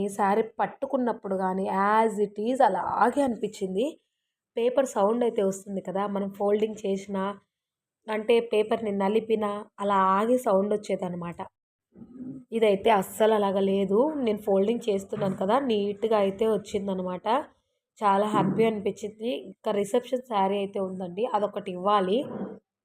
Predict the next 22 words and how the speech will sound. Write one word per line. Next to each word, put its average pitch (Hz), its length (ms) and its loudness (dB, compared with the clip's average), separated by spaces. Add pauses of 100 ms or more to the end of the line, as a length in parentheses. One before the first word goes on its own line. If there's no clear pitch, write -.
(440)
అది 202 160 0
ఇచ్చానంటే 220 560 -2
అది 220 160 4
ఎలాగొస్తుందో, 208 760 0 (200)
చాలా 208 600 -2
బాగుంటుంది 214 500 4
ఆ 196 60 -2
శారీ, 196 320 -4
నాకు 196 220 -6
భలే 180 360 -2
ఇష్టము. 214 480 -2 (1080)
అది 214 160 2
కూడా 240 220 4
ఇచ్చి 226 340 -2
చేయించుకోవాలన్నమాట. 196 920 0 (2250)
ఇక్కడ 240 320 -4
కుచ్చుళ్ళు 226 420 -4
కూడా 226 220 0
పోయాయి, 202 600 0 (120)
ఇంకా 202 240 -10
మళ్ళీ 185 380 0
ఏం 247 160 6